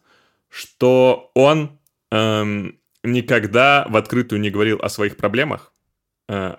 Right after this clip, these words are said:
потому что боялся, и частично он боялся вполне логично, что если он в открытую скажет, что он, у него есть проблемы, э, при том, что не какая-то проблема уровня шизофрения, да, более, более простая проблема, э, люди,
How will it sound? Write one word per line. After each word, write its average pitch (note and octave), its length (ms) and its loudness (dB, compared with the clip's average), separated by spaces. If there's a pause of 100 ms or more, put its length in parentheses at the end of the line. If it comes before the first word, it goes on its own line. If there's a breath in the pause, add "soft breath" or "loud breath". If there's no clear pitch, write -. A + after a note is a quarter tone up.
потому A2+ 300 -2
что G#2+ 500 -2
боялся, G#2+ 720 -2
и A2 180 -4
частично A2 600 -8
он G2 240 -6
боялся G2 440 -2
вполне F#2+ 720 -4
логично, F#2+ 500 -6 (380 soft breath)
что - 200 -4
если A2+ 220 -2
он A2 100 -2
в A#2 40 -2
открытую A2+ 400 -4
скажет, G2+ 380 -2
что - 240 -4
он, G#2 440 -4
у - 80 -10
него G2+ 140 -4
есть G2+ 100 -6
проблемы, D#3 420 -4 (180)
э, G2 320 -2
при A#2 100 -10
том, A2+ 140 -2
что G#2 200 -8
не G#2 120 -6
какая-то A#2+ 300 -2
проблема F#2+ 380 -4
уровня G2 260 -6
шизофрения, G2+ 540 -6
да, G#2 120 -2
более, G2 260 0
более A2+ 240 0
простая G#2+ 300 -2
проблема, E2 380 -10 (720 loud breath)
э, G#2+ 360 2
люди, B2+ 680 0